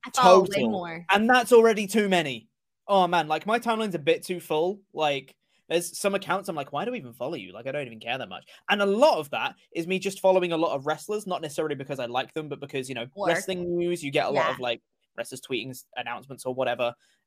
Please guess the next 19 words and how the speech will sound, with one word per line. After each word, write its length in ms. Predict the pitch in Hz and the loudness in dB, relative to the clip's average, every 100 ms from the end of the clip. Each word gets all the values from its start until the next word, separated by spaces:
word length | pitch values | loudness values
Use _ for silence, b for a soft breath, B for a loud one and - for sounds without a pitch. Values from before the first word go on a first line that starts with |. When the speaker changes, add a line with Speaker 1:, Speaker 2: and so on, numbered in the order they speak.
| _ _ _ | _ _ _
Speaker 2:
So, 200 | - 269 | -4 4
like, 320 | 262 233 - _ _ _ _ _ _ _ _ _ _ _ - | 6 6 2 _ _ _ _ _ _ _ _ _ _ _ 6
eight 260 | 330 359 247 | 8 8 6
hundred, 720 | 190 214 330 359 - 208 151 | 2 6 6 6 2 2 2
Denise. 640 | 170 143 110 - - - _ _ _ 392 427 403 269 | -2 -2 -8 -12 -16 -18 _ _ _ -14 -12 -12 -12
Speaker 1:
Yeah, 220 | 226 285 392 | -6 -4 2
I 240 | 320 196 | 2 2
think 240 | 247 302 320 | -2 -6 -6
that's 200 | 285 247 | -6 -4
around 260 | 208 180 | -4 -4
the 60 | 180 | -6
number. 500 | 165 160 170 190 240 b | -8 -6 -4 -4 -6 b
'Cause 100 | - | -2
I 120 | 349 | -2
follow 260 | 359 320 349 | 0 -2 -2
the 140 | 311 | -6
accounts. 640 | 294 - 254 226 220 226 - | -8 -8 0 4 4 2 -4
I 80 | 226 | -2
follow, 380 | 247 226 226 | 0 -2 -4